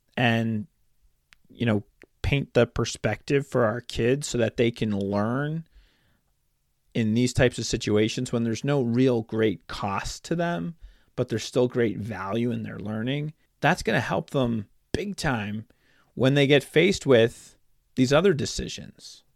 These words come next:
None of us like hearing the word no,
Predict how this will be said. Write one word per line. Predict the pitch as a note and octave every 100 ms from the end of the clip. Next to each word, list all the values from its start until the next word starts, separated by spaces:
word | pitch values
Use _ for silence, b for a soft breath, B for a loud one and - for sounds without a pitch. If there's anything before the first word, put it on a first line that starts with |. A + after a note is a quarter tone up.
| _ -
None | A#2+ D#3
of | G#3+ C#3
us | B2 -
like | B2+ B2
hearing | - B2+ G#2
the | F#2+
word | F#2 G2 F2 -
no, | A2 C#3 A2+ B1+ G2 F#3